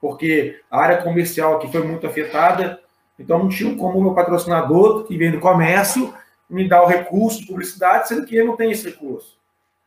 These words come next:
Então a gente fez um acordo, suspendemos os contratos de imagem, porque os nossos atletas recebem por imagem, suspendemos todos os contratos e mantivemos aqui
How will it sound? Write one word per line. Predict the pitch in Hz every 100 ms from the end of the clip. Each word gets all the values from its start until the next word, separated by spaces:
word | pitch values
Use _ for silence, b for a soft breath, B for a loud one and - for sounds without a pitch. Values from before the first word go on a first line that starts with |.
| _ _
Então | 151 175
a |
gente | 185
fez | 185 170
um | 185
acordo, | 214 214 196 190 190 185 -
suspendemos | - 196 - 220 208 160 180 170 143 127 - _ _ _
os | 151 -
contratos | 180 - 170 170 165 143
de | 165
imagem, | 185 156 175 190 196 208 - _ _ _ _ _
porque | - 131 139
os |
nossos | 156 160 170
atletas | 151 156 156 -
recebem | 160 156 151
por | 151
imagem, | 151 139 147 185 185 190 B B B B _
suspendemos | - - 185 160 170 -
todos | - 196 226 -
os |
contratos | - 170 - 131 151 170 - - _ _
e | 170
mantivemos | 175 190 196 180 185
aqui | 185 185 156 147 110